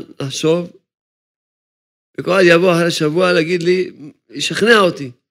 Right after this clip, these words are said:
שהוא לא יכול בלי המכונית, בסדר, אני יודע מי שישכנע אותי, אני אשאיר לו את המכונית."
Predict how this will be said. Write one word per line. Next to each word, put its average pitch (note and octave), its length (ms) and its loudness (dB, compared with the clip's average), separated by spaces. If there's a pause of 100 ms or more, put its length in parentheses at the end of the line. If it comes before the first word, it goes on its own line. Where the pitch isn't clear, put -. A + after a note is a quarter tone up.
(300)
שהוא - 200 -4
לא F#3 80 2
יכול F3 240 0
בלי D#3+ 140 2
המכונית, D3+ 460 -2
בסדר, - 240 -2 (260)
אני E4+ 80 -10
יודע C#4 200 4
מי A#3 60 -2
שישכנע E3+ 420 -6
אותי, D3 180 -4
אני D#3+ 60 -4
אשאיר G3 200 -8
לו F#3+ 40 -4
את G#3+ 40 -8
המכונית." A#3 460 -4